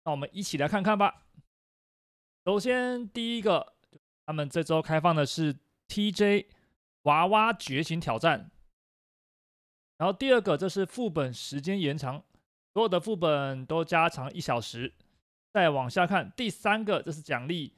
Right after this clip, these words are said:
亚丁战士的补给箱，你只要每天完成任-，那个叶子消耗一百个，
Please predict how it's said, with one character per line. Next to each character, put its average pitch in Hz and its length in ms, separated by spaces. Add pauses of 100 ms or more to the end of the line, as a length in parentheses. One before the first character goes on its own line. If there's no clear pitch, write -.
(420)
亚 180 200
丁 240 220
战 226 240
士 226 160
的 185 100
补 151 200
给 156 120
箱， 165 400 (380)
你 214 80
只 196 100
要 208 160
每 170 220
天 196 260
完 151 220
成 151 160 (300)
任-， 160 120 (220)
那 196 80
个 151 400 (140)
叶 208 180
子 165 100
消 180 160
耗 175 160
一 185 120
百 113 260
个， 120 240